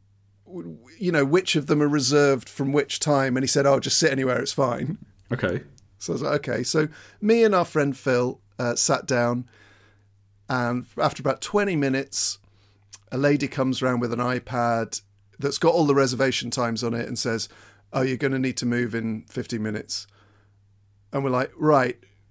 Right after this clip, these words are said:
Speaker 1: so where can we move to? Because all of the other tables have got reserved signs on." So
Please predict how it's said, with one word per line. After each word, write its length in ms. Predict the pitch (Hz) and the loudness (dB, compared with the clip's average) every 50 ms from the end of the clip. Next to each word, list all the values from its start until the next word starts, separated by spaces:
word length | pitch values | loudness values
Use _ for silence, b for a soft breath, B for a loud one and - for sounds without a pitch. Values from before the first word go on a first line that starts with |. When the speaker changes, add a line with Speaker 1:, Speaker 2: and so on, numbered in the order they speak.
| _ _ - | _ _ -8
Speaker 1:
so 220 | - - - 139 131 | -6 -2 0 0 0
where 260 | 127 139 143 143 131 | 2 2 4 4 2
can 240 | - - 143 135 135 | 2 -2 -6 -4 -2
we 140 | 139 135 | -2 -2
move 640 | 135 139 143 147 151 156 156 160 160 156 139 123 - | -2 -2 -2 0 2 2 4 4 4 2 0 -2 -4
to? 320 | - - - 123 120 123 120 | -4 -4 -2 -2 -4 -4 -6
Because 320 | - 120 - 127 117 131 | -6 -8 -6 -6 -2 -2
all 160 | 135 131 131 | 0 0 0
of 80 | 131 127 | 0 0
the 100 | 135 131 | 0 0
other 200 | 127 117 127 - | 0 -2 -4 -8
tables 520 | - - 135 123 123 117 - 120 117 - | -8 -4 -2 -2 -2 -2 -4 -6 -6 -6
have 140 | 127 113 - | -8 -8 -4
got 180 | 127 123 - - | -4 -4 -4 -4
reserved 460 | 131 113 110 127 127 127 127 107 - | -8 -6 -4 -2 0 0 -2 -2 -4
signs 320 | - 123 120 117 107 - | -4 -4 -4 -4 -4 -4
on." 160 | 123 117 113 | -4 -4 -2
So 220 | - - - 151 | 0 2 4 4